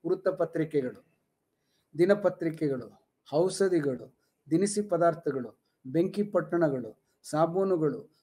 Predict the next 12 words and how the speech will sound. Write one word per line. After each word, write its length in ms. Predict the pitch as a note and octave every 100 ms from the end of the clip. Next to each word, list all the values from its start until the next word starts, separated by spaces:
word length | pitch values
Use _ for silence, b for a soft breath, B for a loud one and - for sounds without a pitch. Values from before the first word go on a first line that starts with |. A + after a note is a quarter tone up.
| _
ತರಕಾರಿಗಳು, 720 | D3+ D#3+ - F#3+ F#3 D3 B2+
ಹಣ್ಣು 540 | - _ - D#3 G3 F3+
ಹಂಪಲುಗಳು, 680 | E3 E3+ D#3+ C#3+ A#2+ - _ -
ಇವೆಲ್ಲವೂ 560 | C#3+ D#3+ G3 G#3 A3
ಕೂಡ 220 | G#3+ G3+ F#3+ E3 D#3 -
ಅನುಕೂಲ 480 | D#3+ G3 - F#3+ F3+
ಸರಕುಗಳು, 600 | D#3+ D#3 D3+ C#3+ C#3+ C3+
ಕನ್ವೀನಿಯನ್ಸ್ 1000 | - D#3+ F3+ F3+ F3+ F3 E3+ D#3 C#3 B2+
ಗೂಡ್ಸ್. 460 | D3 C#3+ C#3 - - _ _ _ -
ಪ್ರತಿನಿತ್ಯ 580 | F3 - G#3+ G#3+ G#3+ G#3+
ಬೇಕು 300 | G#3 G#3 G3
ಅವನಿಗೆ, 400 | E3+ B2 G#2+